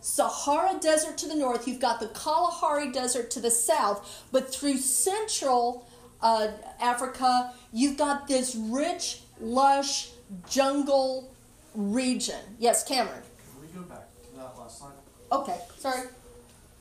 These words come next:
Speaker 1: Did, did I jump the gun? Okay, sorry, I didn't realize a couple of you hadn't finished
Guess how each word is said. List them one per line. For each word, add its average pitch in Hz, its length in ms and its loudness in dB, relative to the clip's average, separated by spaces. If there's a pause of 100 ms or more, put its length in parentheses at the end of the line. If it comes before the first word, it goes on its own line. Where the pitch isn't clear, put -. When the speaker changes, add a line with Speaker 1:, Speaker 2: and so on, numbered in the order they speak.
(540)
Speaker 1:
Did, 220 160 2
did 233 140 0
I 233 180 4
jump 240 300 -4
the 226 60 -10
gun? 220 300 0
Okay, 262 400 0 (240)
sorry, 226 300 2
I 233 100 -2
didn't 247 180 -4
realize 226 300 0
a 214 60 -10
couple 220 240 -6
of 196 80 -8
you 202 120 -4
hadn't 190 460 -4
finished - 540 -6